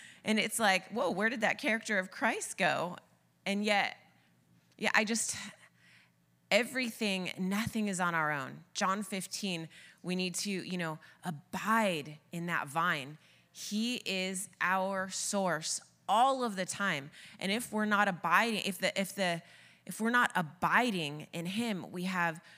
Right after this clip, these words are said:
no fruit to share. We have no nutrients. We have no overflow. And then on the flip side, if we are abiding in him, we have that fountain of living water from John four and John seven, and we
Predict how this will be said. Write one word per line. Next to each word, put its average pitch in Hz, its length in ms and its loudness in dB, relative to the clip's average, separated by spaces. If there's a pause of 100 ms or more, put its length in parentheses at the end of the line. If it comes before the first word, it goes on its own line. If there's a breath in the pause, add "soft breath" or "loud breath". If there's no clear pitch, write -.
(160 loud breath)
no 202 380 0
fruit - 420 -4
to 170 120 -4
share. 156 440 0 (220 loud breath)
We 175 140 -4
have 185 260 0
no 208 340 0
nutrients. 175 720 0
We 190 100 -4
have 190 200 -2
no 208 460 0
overflow. 202 560 0
And 185 180 -4
then 190 80 -2
on 185 120 -2
the 170 60 -4
flip 254 340 -4
side, 156 480 2 (360 loud breath)
if 170 180 -6
we 170 140 -2 (180)
are 233 340 6
abiding 160 500 6
in 151 100 -4
him, 160 380 -4 (340 loud breath)
we 214 180 0
have 190 300 2
that - 200 -6
fountain 214 680 0
of 151 220 -8
living 180 360 -4
water 151 460 0 (420 soft breath)
from 175 260 -2
John 190 320 2
four 185 340 -2
and 160 240 -6
John 160 300 -2
seven, 151 480 -4 (240 loud breath)
and 170 120 -4
we 180 120 -2